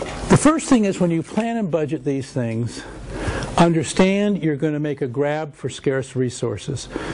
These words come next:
So you cannot do it during your annual planning quarter, because at that time,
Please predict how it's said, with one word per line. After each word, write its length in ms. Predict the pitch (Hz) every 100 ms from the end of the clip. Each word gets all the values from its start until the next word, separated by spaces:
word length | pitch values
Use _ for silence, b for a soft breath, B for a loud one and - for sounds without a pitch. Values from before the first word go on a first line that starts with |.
| B
So 380 | - 170 156 -
you 120 | 165 165
cannot 720 | - - 220 226 214 151 131
do 220 | 156 127
it 180 | 110 - - B B B B B B 143
during 260 | 151 147 143
your 120 | 139
annual 380 | 143 143 139 131
planning 400 | - 135 127 117
quarter, 520 | - - 131 113 104
because 540 | 101 131 127 156 143 143
at 120 | -
that 240 | 175 180
time, 400 | - 165 143 131